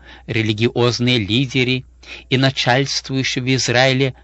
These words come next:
официально от имени всего народа отвергли его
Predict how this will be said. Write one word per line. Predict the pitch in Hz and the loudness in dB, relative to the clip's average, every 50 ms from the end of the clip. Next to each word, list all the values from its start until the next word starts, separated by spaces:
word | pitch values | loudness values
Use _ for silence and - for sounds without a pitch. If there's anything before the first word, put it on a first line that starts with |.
| - - _ | -20 -16 _
официально | - 113 113 120 120 - - 131 - 120 120 123 127 131 127 131 127 131 - | -6 -6 -4 -4 -4 -2 -2 0 2 4 4 4 4 2 2 0 -2 -2 -2
от | - 123 - - - | -2 -2 -2 -2 0
имени | 143 135 139 139 139 139 | 2 2 4 4 4 2
всего | 139 - - - - 139 120 113 123 151 165 | 2 0 -2 -2 -2 -2 -2 -2 -2 -2 0
народа | 160 165 151 147 123 107 98 101 92 - - - - - - - | 0 0 0 0 0 0 0 -2 -4 -4 -6 -14 -20 -20 -12 -4
отвергли | - 123 113 - - - 117 92 104 123 147 156 170 151 143 139 143 156 | 0 0 0 0 -2 -10 -6 0 2 2 2 2 0 -4 -6 -4 -2 0
его | 151 143 123 113 120 120 123 131 131 | 0 0 0 0 0 0 0 0 -2